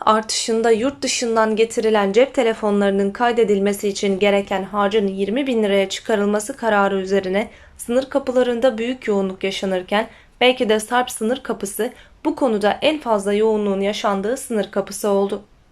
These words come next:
Sarp sınır kapısını dün gece yarısı itibariyle kırk bin dokuz yüz altmış yolcu kullanırken iki bin dört yüz on adet araç giriş ve çıkış yaptı.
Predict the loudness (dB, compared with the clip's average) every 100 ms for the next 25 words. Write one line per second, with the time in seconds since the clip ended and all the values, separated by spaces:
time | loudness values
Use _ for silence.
0 | _ _ _ _ _ _ _ _ _ _
1 | _ _ _ _ _ _ _ _ _ -2
2 | 0 0 -2 -4 -2 -2 -2 -6 -4 0
3 | 0 -2 -4 2 4 6 4 4 -2 -2
4 | -2 0 2 4 4 2 -2 -2 -4 -4
5 | -4 0 0 -2 -6 -6 0 0 0 -8
6 | -4 0 0 0 -6 -6 -4 -2 -4 -2
7 | -2 -2 -8 -20 -10 -8 -2 0 2 2
8 | 0 -4 2 2 4 2 2 2 4 4
9 | 2 -2 -2 -2 -4 -6 -6 -10 -4 0
10 | 0 -2 -6